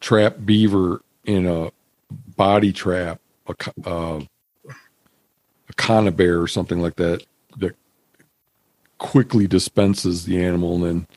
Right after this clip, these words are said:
use the hide, and beaver meat turns out to be pretty good and you eat it,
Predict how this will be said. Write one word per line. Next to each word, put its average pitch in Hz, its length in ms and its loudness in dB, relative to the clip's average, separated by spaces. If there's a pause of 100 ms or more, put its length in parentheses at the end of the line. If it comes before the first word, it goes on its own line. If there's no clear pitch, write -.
(160)
use 98 360 4
the 92 100 0
hide, 90 400 0
and 85 160 -4
beaver 98 240 2
meat 85 240 -2
turns 92 240 -4
out 87 100 -2
to - 60 -12
be 87 140 -6
pretty - 240 -6
good 95 240 0
and 87 80 -4
you 85 100 -6
eat 95 220 -2
it, 98 120 -2